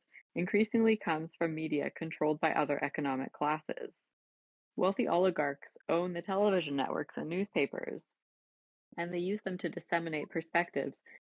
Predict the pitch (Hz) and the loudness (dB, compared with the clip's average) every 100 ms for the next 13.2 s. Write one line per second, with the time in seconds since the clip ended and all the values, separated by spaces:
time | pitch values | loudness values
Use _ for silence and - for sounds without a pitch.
0 | _ - 165 - 170 170 156 139 151 139 | _ -2 -2 0 0 0 -2 -4 -2 -2
1 | 139 - 147 147 151 160 - _ _ _ | -2 -2 -6 -4 -6 -6 -10 _ _ _
2 | _ _ _ _ _ - 190 175 214 226 | _ _ _ _ _ 0 2 4 2 2
3 | 240 233 196 180 180 - 165 165 175 170 | 2 2 0 0 0 0 -2 0 -2 -2
4 | 147 151 - 185 170 147 - - - 185 | -6 -4 -4 -2 0 0 -2 -6 -2 0
5 | - 143 135 135 143 - 190 202 233 233 | -2 -4 -2 -2 -2 -2 -2 -2 0 -2
6 | 202 180 165 - 160 156 165 190 175 - | 0 0 0 0 -2 0 2 2 -2 -2
7 | 160 139 143 - 147 143 - - 143 - | 0 0 -2 0 0 0 -6 -6 -6 -4
8 | 143 - 170 160 - - _ _ _ _ | -8 -2 0 0 -2 -10 _ _ _ _
9 | _ _ 180 185 185 233 233 - 147 143 | _ _ -2 0 2 2 2 0 2 2
10 | 160 _ 170 180 156 143 147 151 170 - | -2 _ -4 -2 0 -2 0 0 -2 -6
11 | 160 151 143 160 - 175 185 196 196 190 | -4 -2 -4 -6 -4 0 2 2 2 2
12 | 185 - 156 147 151 160 151 156 160 - | 0 0 2 2 -2 -4 -4 -6 -6 -4
13 | 160 | -6